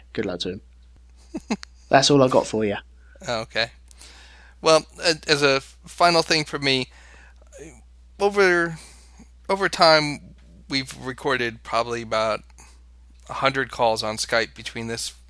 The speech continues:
Speaker 2: po-, actually more than a hundred between this podcast and Rethinking Lost, and then there's all the calls that,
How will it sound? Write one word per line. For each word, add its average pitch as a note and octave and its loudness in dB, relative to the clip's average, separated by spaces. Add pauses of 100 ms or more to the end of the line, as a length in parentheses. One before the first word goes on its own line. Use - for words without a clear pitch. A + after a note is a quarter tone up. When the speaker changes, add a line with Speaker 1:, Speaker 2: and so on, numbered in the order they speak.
(540)
Speaker 2:
po-, - 2
actually D3+ -2
more D3+ 0
than D3 -2
a A2+ -2
hundred A2 -4 (140)
between A#2+ -10
this C3 -6
podcast B2 -2 (840)
and A2+ 0
Rethinking A#2+ -8
Lost, A#2 -4
and A#2+ -6
then A#2+ -2
there's A#2 -4
all A#2+ -2
the A#2 -6
calls A#2+ 0
that, G#2+ -8